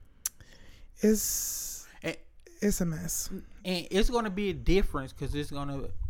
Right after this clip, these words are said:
Speaker 2: it's gonna be an uprising. I hope that this stuff remains as far as the people getting prosecuted, because now they're looking into other cases.
Speaker 1: Yeah.
Speaker 2: Yeah. So, uh,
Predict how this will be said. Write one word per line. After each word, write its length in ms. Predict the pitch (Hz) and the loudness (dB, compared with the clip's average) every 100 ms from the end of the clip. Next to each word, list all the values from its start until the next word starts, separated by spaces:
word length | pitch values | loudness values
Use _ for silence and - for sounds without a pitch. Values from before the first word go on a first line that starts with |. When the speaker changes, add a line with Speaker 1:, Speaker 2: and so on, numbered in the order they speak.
| - | -4
Speaker 2:
it's 100 | 208 | -6
gonna 160 | 208 208 | -4 -4
be 140 | 202 | -2
an 80 | 196 | -2
uprising. 460 | 226 196 147 131 - | -4 -2 -2 -2 2
I 160 | 175 220 | 8 8
hope 280 | 190 226 165 | 8 4 2
that 200 | 170 - | -2 0
this 200 | 185 208 | 0 2
stuff 340 | - 180 151 - - - - - - - - | 2 2 0 -4 -12 -14 -16 -18 -18 -16 -6
remains 1200 | 143 139 135 147 165 165 139 131 127 131 - - | -4 -2 -2 0 2 0 -4 -8 -14 -18 -14 -8
as 200 | 151 139 | -4 -4
far 280 | - 139 123 | -2 -2 -2
as 300 | 123 131 135 | -6 -10 -10
the 100 | - | 4
people 260 | - 135 135 | 6 6 4
getting 240 | 139 127 | 0 0
prosecuted, 840 | 151 143 135 135 - 135 127 127 - - - 147 | 2 2 2 -6 -6 -6 -6 -8 -12 -20 -18 -4
because 280 | 151 165 139 | 0 2 2
now 560 | 139 151 175 156 143 - - - | 4 6 6 4 0 -6 -20 -8
they're 140 | - 139 | -2 2
looking 280 | 147 147 135 | 2 0 -4
into 200 | 135 - | -6 -8
other 260 | 147 135 | -6 -2
cases. 560 | 131 135 - - 131 - - - | -2 0 -4 -6 -12 -18 -8 4
Speaker 1:
Yeah. 360 | 226 220 208 196 - - | 6 6 4 0 -8 -2
Speaker 2:
Yeah. 240 | 151 - - - - - | -2 -2 -8 -18 -20 -18
So, 340 | - - 151 143 | -4 4 4 4
uh, 580 | - 147 139 139 - | 0 -2 -4 -8 -12